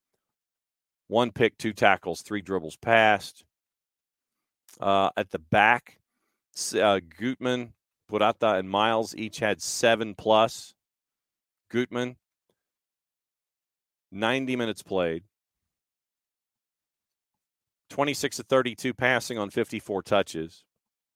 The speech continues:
You had, uh, two for five on ground duels, one for three in the air, three of eight total. Four clearances, a block, a pick, a tackle, and a dribbles passed.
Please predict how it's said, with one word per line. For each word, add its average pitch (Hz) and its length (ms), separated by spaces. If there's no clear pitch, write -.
You 90 180
had, 98 560
uh, 85 340
two 127 180
for - 140
five 101 400
on 90 220
ground 117 340
duels, 104 260
one 101 160
for 92 140
three 95 260
in 87 80
the 82 220
air, 104 320
three 101 320
of 82 100
eight 80 180
total. 117 560
Four 131 220
clearances, 123 960
a - 60
block, 110 580
a - 60
pick, - 480
a - 40
tackle, 107 580
and 90 120
a 90 80
dribbles 101 380
passed. 85 480